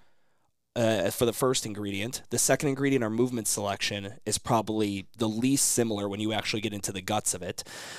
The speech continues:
Um, and then we can talk about some of the other elements of it, but, uh, and I'll do this for Deuce since you do all the programming and you're the, the mad scientist behind these workouts. On the tool side of, uh, the, of the ingredients, the equipment, what are the main differences in our program versus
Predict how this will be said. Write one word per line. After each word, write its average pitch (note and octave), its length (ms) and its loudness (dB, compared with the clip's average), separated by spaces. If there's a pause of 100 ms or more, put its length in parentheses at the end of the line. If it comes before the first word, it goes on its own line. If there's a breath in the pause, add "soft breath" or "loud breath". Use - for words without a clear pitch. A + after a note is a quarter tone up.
(120 loud breath)
Um, G2+ 500 2
and A#2+ 140 2
then A#2+ 80 4
we A#2 80 2
can A2 80 -2
talk A#2+ 100 2
about G#2+ 140 0
some A2+ 100 -2
of G2+ 60 -6
the G2+ 80 -2
other A#2 180 2
elements F#2+ 300 -6
of F#2 100 -4
it, F#2 140 -8
but, G2 160 -6 (160)
uh, - 20 -4
and G2+ 220 -2
I'll A2+ 240 -2
do A#2 100 0
this G#2 140 -2
for G2 160 -8
Deuce G#2+ 280 -2
since - 220 -2
you G#2+ 60 -8 (240)
do G#2 240 -4
all G2+ 100 -2
the G2 80 -12
programming G#2+ 640 -2
and G#2 180 -6
you're A2 120 -6
the, G#2 320 -4
the G#2 80 -10
mad G#2 240 -4
scientist G#2+ 480 -4
behind G2+ 240 -6
these F#2+ 100 -6
workouts. G2+ 440 -4 (760 loud breath)
On B2 220 4
the A#2 80 2
tool D3 360 2
side A#2 380 2
of, G#2+ 160 -2
uh, G2+ 360 -2
the, G#2 380 -6
of G#2+ 140 -8
the G#2 120 -2
ingredients, G2+ 540 -4
the G2 160 -4
equipment, G2+ 640 0
what A#2 220 -6
are D3 60 2
the D3 100 0
main A#2 300 0
differences G2+ 600 -4
in G2+ 80 -8
our G2 140 -6
program F#2+ 540 -6
versus F#2+ 500 -2